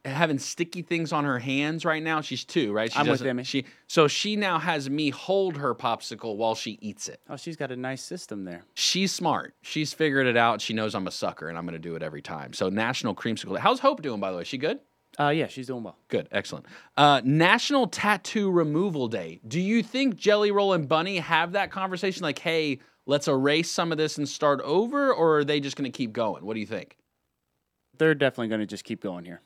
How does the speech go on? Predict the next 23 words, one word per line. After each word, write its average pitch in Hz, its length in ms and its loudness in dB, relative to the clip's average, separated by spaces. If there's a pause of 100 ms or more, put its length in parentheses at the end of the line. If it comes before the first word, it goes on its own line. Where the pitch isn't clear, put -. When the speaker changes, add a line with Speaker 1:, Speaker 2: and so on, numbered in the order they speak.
Speaker 1:
Just - 180 -8
keep - 220 -8
on 85 140 -6
going. 85 320 -8
Speaker 2:
Yep. 143 240 -2 (440)
Speaker 1:
Uh, 135 200 8
U 170 320 6
S 202 180 4
Victory 135 560 0
Day. 110 320 0 (400)
Speaker 2:
All 147 220 8
right. 143 640 10 (100)
Speaker 1:
Isn't 240 200 4
that 339 140 4
every 247 220 4
day? 302 320 6 (200)
Can't 220 120 4
we 233 80 2
just 214 140 0
say, 190 120 6
"Hey, 175 200 4
we're 147 160 2
victorious"? 156 720 -2